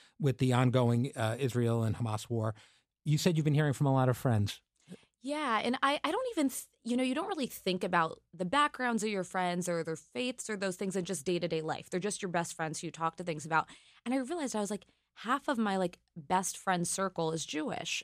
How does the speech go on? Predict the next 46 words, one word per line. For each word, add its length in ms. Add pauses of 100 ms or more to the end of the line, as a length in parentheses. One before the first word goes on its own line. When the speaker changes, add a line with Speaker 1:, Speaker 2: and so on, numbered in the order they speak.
Speaker 2:
Um, 300 (480)
and 320
I 120
was, 200 (240)
I 60
tried 320
to 40
make 180
a 60
point 300
over 160
the 80
last 200
couple 220
of 60
weeks 160
just 180
to 60
check 280
in 60
on 140
them, 240
on 120
how 180
they're 140
doing. 640
And, 440 (500)
um, 600 (420)
this 420
is, 120
what 240
is 120
going 400
on 360
in 160
the 100
world 260
is 140
weighing 180
on 120
everyone. 560
I 80
think, 440
um, 300 (480)
there 500
are 500